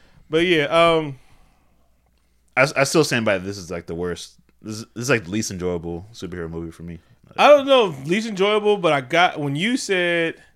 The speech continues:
Speaker 1: as far as what it should have been and how it underperformed and, like, all together is, like, what it could have been right now.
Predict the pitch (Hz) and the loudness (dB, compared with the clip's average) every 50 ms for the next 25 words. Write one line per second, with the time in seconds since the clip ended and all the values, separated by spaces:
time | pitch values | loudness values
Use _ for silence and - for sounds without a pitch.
0 | _ _ _ _ _ _ _ _ _ _ _ _ - 143 143 127 - - 165 160 | _ _ _ _ _ _ _ _ _ _ _ _ -4 -4 -4 -4 -2 0 2 4
1 | 156 147 131 131 147 143 143 127 - - - 185 190 202 202 202 202 202 202 202 | 4 4 2 0 0 0 -2 -2 -4 -2 0 2 2 2 0 0 0 0 0 0
2 | 202 208 208 208 208 - _ _ _ _ _ _ _ _ _ _ _ _ _ _ | 0 -2 -4 -6 -10 -14 _ _ _ _ _ _ _ _ _ _ _ _ _ _
3 | _ _ _ _ _ _ _ _ _ _ _ _ _ _ _ _ _ _ _ _ | _ _ _ _ _ _ _ _ _ _ _ _ _ _ _ _ _ _ _ _
4 | _ _ _ _ _ - 143 143 143 139 139 135 131 131 127 123 123 123 123 - | _ _ _ _ _ -6 -4 -2 -2 -2 -2 -2 -4 -4 -6 -8 -8 -10 -14 -10
5 | - - 143 143 139 135 135 - 143 147 156 160 147 147 131 - 151 156 156 156 | -4 -2 0 0 0 0 -2 -2 -4 -4 -2 -4 -4 -4 -6 -6 -4 -4 -2 -2
6 | 156 160 160 156 139 139 127 127 123 120 113 - 123 131 143 147 151 143 - 135 | -2 -2 -2 -4 -6 -8 -8 -6 -8 -8 -6 -4 -2 2 2 2 2 2 -2 -6
7 | 123 139 143 151 151 165 165 160 147 120 135 139 131 131 127 123 - - 117 135 | -4 -2 -2 0 0 -2 -2 -2 -4 -4 -4 -4 -4 -4 -4 -6 -10 -10 -8 -6
8 | 147 - 131 131 - - 165 160 156 143 151 147 147 143 139 135 135 131 135 135 | -6 -6 -6 -8 -6 -4 -2 -2 -2 -4 -6 -6 -6 -6 -6 -6 -6 -6 -6 -6
9 | 139 143 147 | -4 -4 -6